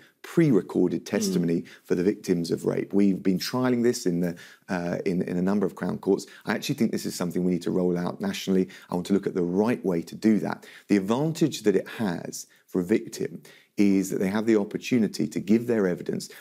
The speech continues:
Speaker 1: without being through the additional trauma of the glare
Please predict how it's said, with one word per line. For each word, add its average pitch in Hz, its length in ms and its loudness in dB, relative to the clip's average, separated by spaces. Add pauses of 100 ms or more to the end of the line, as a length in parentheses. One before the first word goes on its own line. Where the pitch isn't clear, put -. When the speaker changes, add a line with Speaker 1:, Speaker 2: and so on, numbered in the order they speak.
(160)
Speaker 1:
without 104 400 0
being 92 260 2
through 90 300 2
the 90 160 2
additional 123 540 0
trauma - 520 -4 (360)
of 90 120 -2
the 95 80 4
glare 95 540 0